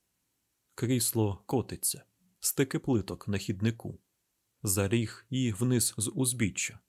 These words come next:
на дорогу. Під коліщатками зашелестів папір.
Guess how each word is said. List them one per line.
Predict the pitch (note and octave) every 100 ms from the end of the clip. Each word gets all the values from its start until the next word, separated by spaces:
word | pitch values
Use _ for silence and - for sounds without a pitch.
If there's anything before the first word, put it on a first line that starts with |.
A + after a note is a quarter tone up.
| -
на | B2+ A#2
дорогу. | C3+ A#2+ D#2+ - - _ _ _ _ _ _ -
Під | A#2 A2
коліщатками | A#2 A2 - C3 B2+ - A2 G#2+ G2
зашелестів | B2+ - B2 B2+ - G2+ -
папір. | A#2+ - E2 -